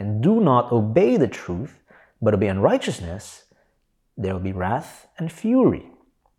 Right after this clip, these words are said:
There will be tribulation and distress for every human being who does evil, the Jew first and also the Greek.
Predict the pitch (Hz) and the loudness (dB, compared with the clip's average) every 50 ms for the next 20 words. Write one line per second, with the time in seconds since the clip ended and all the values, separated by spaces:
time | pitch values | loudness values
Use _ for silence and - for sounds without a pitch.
0 | _ _ _ _ _ _ _ _ _ _ _ _ _ - 147 185 190 190 196 185 | _ _ _ _ _ _ _ _ _ _ _ _ _ 2 6 6 6 6 4 2
1 | - - - 226 220 254 240 226 262 302 - - 143 123 120 120 117 131 127 - | 0 -4 -2 0 4 6 6 6 6 4 2 0 0 0 2 2 2 2 0 0
2 | - - - 165 190 202 190 - - - - - - - - - 202 214 214 180 | -6 -4 0 2 4 4 2 0 -4 -12 -12 -6 -6 -6 -2 2 4 4 4 4
3 | 170 180 196 202 196 190 185 - - 165 165 156 165 165 165 165 151 123 117 135 | 0 0 0 0 0 -2 -2 0 2 2 4 4 2 0 0 -2 -2 -2 0 0
4 | 165 170 165 127 101 92 82 95 117 120 _ _ _ _ _ _ _ - 120 98 | 0 0 0 0 -2 -4 -6 -8 -10 -12 _ _ _ _ _ _ _ -6 -4 -2
5 | 104 101 101 107 120 127 117 90 82 82 85 - _ _ - - _ _ _ _ | -2 -2 0 0 0 0 0 -2 -4 -8 -10 -14 _ _ -20 -20 _ _ _ _
6 | _ _ _ _ _ _ - 110 101 104 120 143 160 - - - 98 90 92 98 | _ _ _ _ _ _ -4 -2 0 2 4 4 2 2 0 -2 -2 -2 -4 -6
7 | - - - - - _ - _ - 90 95 127 160 165 - - - 80 87 110 | -10 -16 -20 -20 -20 _ -20 _ -10 -6 -2 -2 -2 -2 -4 -8 -10 -10 -10 -12
8 | - - 95 95 98 117 165 156 113 - - - | -12 -10 -8 -6 -4 -4 -4 -4 -6 -8 -14 -20